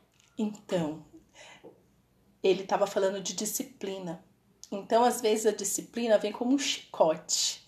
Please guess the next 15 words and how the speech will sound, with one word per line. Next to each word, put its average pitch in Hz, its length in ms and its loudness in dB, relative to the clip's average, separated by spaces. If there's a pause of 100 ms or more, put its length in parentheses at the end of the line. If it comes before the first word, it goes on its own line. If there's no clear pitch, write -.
(140)
<laughs> 214 260 -4
Vem 202 160 -4
como 240 400 2
uma 330 200 4
paulada, 220 880 10
vem 226 120 -4
como 285 220 2
uma 302 120 -2
porrada. 196 920 4 (260)
Então, 480 220 2
fere. 208 760 8 (600)
Fere 208 360 12
o 190 60 2
seu 190 260 2
orgulho, 214 880 2